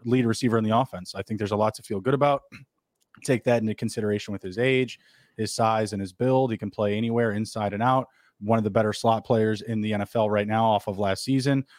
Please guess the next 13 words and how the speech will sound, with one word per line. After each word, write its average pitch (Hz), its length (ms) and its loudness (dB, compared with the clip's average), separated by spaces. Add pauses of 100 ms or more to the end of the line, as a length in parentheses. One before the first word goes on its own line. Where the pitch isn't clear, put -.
(280)
Uh, 98 140 -8
what 104 160 -6
was 107 100 -10
it, 90 60 -18
hundred 135 240 -2
and 127 100 -4
seven 127 260 -4
catches 123 300 -8
last 131 240 -4
year, 135 240 -10
nine 113 220 -2
receiving 120 420 -2
touchdowns. 127 640 0